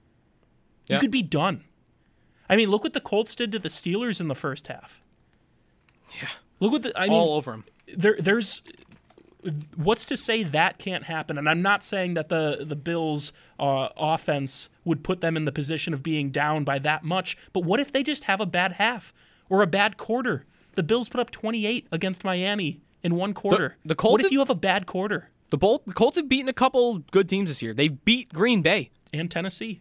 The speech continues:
Speaker 2: And Tennessee, back-to-back weeks. Like, they have that performance in them, I think. But,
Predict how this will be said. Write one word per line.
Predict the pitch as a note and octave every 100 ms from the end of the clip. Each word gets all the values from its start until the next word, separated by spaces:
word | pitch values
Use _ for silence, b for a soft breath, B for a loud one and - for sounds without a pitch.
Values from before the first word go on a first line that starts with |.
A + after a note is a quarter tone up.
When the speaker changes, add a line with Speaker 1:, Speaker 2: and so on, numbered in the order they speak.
| -
Speaker 2:
And | E3 F#3+
Tennessee, | G3+ F#3+ E3+ F3+
back-to-back | C3 E3 - F#3 F3+
weeks. | E3+ F#3 B2 - b b b -
Like, | C#3
they | C#3 F3+
have | E3+ F3+ G#3 F3+
that | F#3+ F#3
performance | E3+ - F3+ E3+ D3+ C#3+ -
in | E3+
them, | D#3 A2+ A2
I |
think. | A2+ - D3+ - b b b -
But, | E3 C3+ -